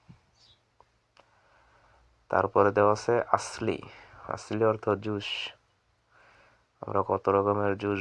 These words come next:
বানাই বা জুস দোকানে বিক্রি করে, ওই আসলি অর্থ হচ্ছে জুস। তো ধন্যবাদ এতক্ষণ ভিডিও দেখার জন্য। পরবর্তী ভিডিও পেতে চাইলে অবশ্যই সাবস্ক্রাইব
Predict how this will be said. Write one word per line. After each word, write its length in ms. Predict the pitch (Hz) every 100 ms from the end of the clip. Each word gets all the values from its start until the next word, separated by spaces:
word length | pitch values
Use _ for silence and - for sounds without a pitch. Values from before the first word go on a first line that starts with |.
| 98
বানাই 360 | 98 98 98 95
বা 80 | 101 98
জুস 240 | 98 98 107
দোকানে 320 | 101 95 98 95
বিক্রি 240 | 95 - 98
করে, 200 | 98 98
ওই 120 | 98 95
আসলি 380 | - - 104 104
অর্থ 240 | 104 104 110
হচ্ছে 400 | 117 113 - 156 147 - - 95 98
জুস। 260 | 95 - - - - _ _ _ - - - - _ _ _ _ _ _ _ _ _
তো 60 | - 98
ধন্যবাদ 440 | 98 104 110 113 - - - - - - - - _ _ - -
এতক্ষণ 400 | 95 104 104 98 98
ভিডিও 200 | 95 98
দেখার 340 | 98 95 98 92
জন্য। 260 | 95 95 110 131 _ _ _ _ _ - _ _ _ _ _ _
পরবর্তী 500 | 85 90 95 95 - 95
ভিডিও 260 | 95 101 95
পেতে 240 | 95 98
চাইলে 240 | 92 92
অবশ্যই 440 | 92 92 95 92 90
সাবস্ক্রাইব 520 | 90 90 - 92 90